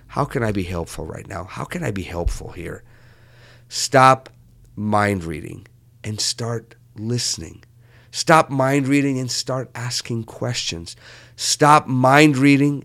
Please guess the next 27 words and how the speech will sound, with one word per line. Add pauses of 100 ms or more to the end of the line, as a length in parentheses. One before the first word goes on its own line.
and
start (240)
being (380)
valuable.
I
hope
that
that
shift (340)
will
be
helpful
to
you.
Honestly,
it'll
be
life-changing. (380)
And
instead
of
you
creating
more
anxiety
and
paranoia,